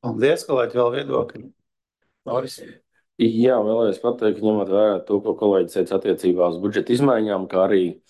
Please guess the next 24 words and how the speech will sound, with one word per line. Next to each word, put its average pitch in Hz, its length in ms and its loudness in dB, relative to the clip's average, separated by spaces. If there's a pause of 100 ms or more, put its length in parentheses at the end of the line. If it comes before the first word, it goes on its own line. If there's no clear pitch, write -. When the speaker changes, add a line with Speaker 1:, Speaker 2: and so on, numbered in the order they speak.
(380)
Speaker 2:
um, 90 640 0 (920)
jautājumiem, 95 920 0
uz - 80 -12
kur 104 160 2
es 113 100 -4
nesagaidīju 110 720 0
atbildes, 104 840 0 (760)
un 101 320 0
vēl 123 240 0
ir 101 80 -8
pāris 113 400 0
neskaidrības, 87 800 -2
kas - 160 -12
jānoskaidro 90 640 0
līdz 87 100 -10
domas 104 320 -2
sēdē, 101 320 0
balsojumā 90 640 -2 (140)
nepiedalīšos, 78 840 -2
un 120 80 2
arī - 160 -4
kolēģi 76 380 -2
nepiedalīsies - 500 -8
balsojumā. - 480 -8